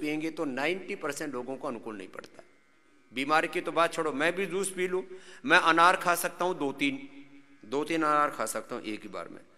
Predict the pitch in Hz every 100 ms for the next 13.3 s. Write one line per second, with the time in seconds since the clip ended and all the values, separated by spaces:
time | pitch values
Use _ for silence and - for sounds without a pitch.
0 | - - - - 123 139 185 180 185 175
1 | 175 196 - - 147 175 208 - - 226
2 | 170 151 202 190 - 160 180 185 147 151
3 | 175 156 139 190 190 - - - - -
4 | _ _ _ _ _ _ _ _ _ _
5 | 156 170 190 170 170 143 131 131 156 139
6 | 135 139 101 107 127 123 131 147 156 123
7 | 117 131 127 151 156 139 95 113 117 104
8 | 95 78 76 - - _ _ _ _ _
9 | _ _ _ _ _ - 127 _ _ _
10 | - 110 123 139 151 151 208 202 160 151
11 | 156 _ _ - _ _ _ _ _ _
12 | - 123 127 220 220 180 165 190 160 127
13 | 117 98 110